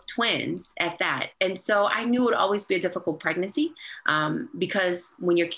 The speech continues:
a mom of multiples, it's just gonna be more complications. And then you add on top of that, still working as a public defender and, you know, running a campaign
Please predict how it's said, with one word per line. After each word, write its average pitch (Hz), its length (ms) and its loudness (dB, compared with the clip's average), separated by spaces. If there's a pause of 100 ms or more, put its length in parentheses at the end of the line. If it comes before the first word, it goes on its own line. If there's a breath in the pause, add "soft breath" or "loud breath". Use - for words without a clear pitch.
(240)
a 175 80 2
mom 170 260 2
of 170 160 -2
multiples, 247 720 2
it's 175 160 2
just 175 160 0
gonna 165 140 2
be 160 100 4
more 156 160 4
complications. 151 880 0 (380 loud breath)
And 180 180 4
then 196 240 2
you 190 160 0
add 175 200 2
on 170 120 2
top - 320 2
of 196 60 2
that, 170 200 0
still 180 200 2
working 170 280 4
as 165 100 4
a 160 40 2
public 165 320 0
defender 170 760 2
and, 202 680 2 (400 loud breath)
you 175 120 4
know, 170 220 6
running 190 280 2
a 180 80 2
campaign 180 880 0